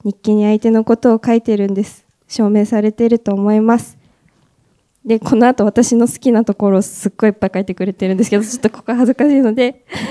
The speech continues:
<laughs> でも、あの、この中に私一番すごいこれ嬉しかったのは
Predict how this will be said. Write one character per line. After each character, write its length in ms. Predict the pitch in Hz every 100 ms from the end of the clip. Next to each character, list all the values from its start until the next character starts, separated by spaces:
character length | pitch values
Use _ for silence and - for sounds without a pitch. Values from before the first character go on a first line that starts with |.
| 480 480 349 349
<laughs> 640 | 403 440 - - _ _ -
で 100 | 247
も、 180 | 214 - - - - _ _ _ _ _ _ _ _ -
あ 180 | 202
の、 640 | 196 196 196 196 190 196 202
こ 120 | 220
の 140 | 214
中 260 | 220 226 226
に 500 | 202 196 196 196 - _ _ _
私 600 | 196 196 214 220 208 208
一 220 | 202 -
番 200 | 208 214
す 140 | 220 226
ご 100 | 214
い 40 |
こ 160 | - 214
れ 280 | 202 202 - _
嬉 180 | 214 214
し 40 |
か 100 | -
っ 80 | 233
た 100 | 220
の 180 | 196 190
は 240 | 185 180